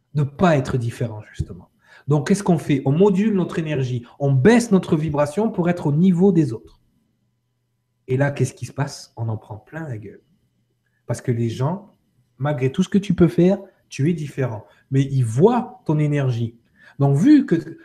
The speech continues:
avec tes parents, t'es d'une certaine façon, avec tes copines, t'es d'une certaine façon, avec ton copain,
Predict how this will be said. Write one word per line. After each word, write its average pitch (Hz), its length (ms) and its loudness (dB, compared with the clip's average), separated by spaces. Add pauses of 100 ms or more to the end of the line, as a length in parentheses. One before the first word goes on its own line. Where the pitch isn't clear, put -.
avec 135 220 0
tes - 100 2
parents, 131 360 2
t'es 123 100 -10
d'une 120 160 -8
certaine 139 300 -8
façon, 165 420 -4
avec 120 220 -4
tes 120 100 -4
copines, 151 400 2
t'es 139 100 -4
d'une 120 160 -2
certaine 127 320 -6
façon, 170 380 -4
avec 123 220 -4
ton 123 120 -2
copain, 151 420 -2